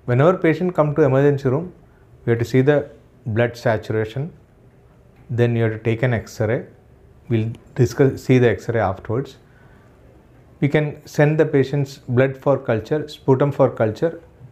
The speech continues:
And if you are suspecting atypical pneumonia, you have to send I G M mycoplasma, I G M chlamydia, I G M, I G M legionella.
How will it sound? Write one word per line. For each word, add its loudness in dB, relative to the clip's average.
And 2
if 4
you 6
are 4
suspecting -2
atypical 0
pneumonia, -4
you -2
have 0
to -2
send -2
I 2
G 0
M 0
mycoplasma, -2
I 0
G 0
M 0
chlamydia, -2
I -2
G -4
M, -6
I 0
G -2
M -4
legionella. -4